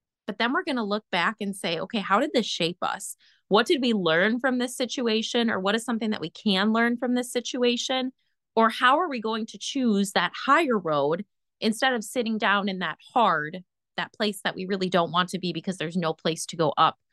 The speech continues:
from there? How can we turn this into something positive?" So thinking about the background that we had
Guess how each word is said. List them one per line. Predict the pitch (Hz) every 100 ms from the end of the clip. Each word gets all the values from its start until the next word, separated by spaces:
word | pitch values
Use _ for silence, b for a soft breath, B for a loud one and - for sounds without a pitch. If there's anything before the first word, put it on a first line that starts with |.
| _ _ _
from | - 175 160
there? | 92 -
How | - 220
can | 226 233
we | 220
turn | 214 196
this | 196
into | 185 175
something | 175 170 165 156 - -
positive?" | - 156 151 147 95 69 202 _ b b
So | - 208 196 -
thinking | 247 247 302
about | 269 220 208 208 -
the | 165 151
background | 208 226 - 233 226 226 196
that | -
we | 170
had | - 202 196 196